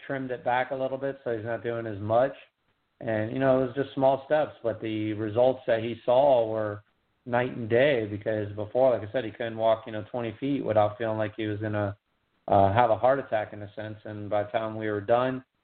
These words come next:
he was able to make it around the block. And then, you know, after that, he was able to make it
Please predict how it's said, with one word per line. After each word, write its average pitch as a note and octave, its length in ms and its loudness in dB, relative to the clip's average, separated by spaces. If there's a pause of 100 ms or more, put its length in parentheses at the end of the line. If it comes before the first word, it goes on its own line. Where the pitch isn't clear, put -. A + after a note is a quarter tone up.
(440)
he A2+ 60 0
was G#2+ 120 4
able A2 220 4
to G#2+ 40 -2
make A2 200 -2
it G#2+ 60 -4
around G#2+ 180 2
the G2+ 60 0
block. C3 520 2
And A2+ 140 -8
then, A2 200 -10
you G#2+ 80 -12
know, G#2 300 -8
after A2+ 300 -4
that, B2 240 2
he A#2 60 -6
was G#2+ 120 -8
able A2 220 -4
to G#2+ 40 -10
make G#2+ 220 -10
it G#2+ 220 -8